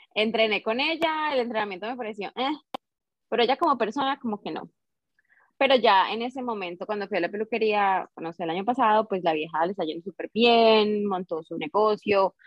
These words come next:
salió adelante, se casó, como que muchas cosas hicieron que su vida cambiara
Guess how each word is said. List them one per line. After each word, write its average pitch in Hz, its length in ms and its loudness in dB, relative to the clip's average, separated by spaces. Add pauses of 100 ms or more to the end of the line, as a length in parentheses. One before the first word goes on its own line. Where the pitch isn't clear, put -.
(160)
salió 185 200 4
adelante, 190 400 2
se 226 140 -4
casó, 226 260 -6
como 262 220 -4
que - 200 -6
muchas 254 280 -6
cosas 311 340 -2
hicieron 233 360 -2
que 277 160 -4
su 226 180 -6
vida 208 220 2
cambiara 240 640 0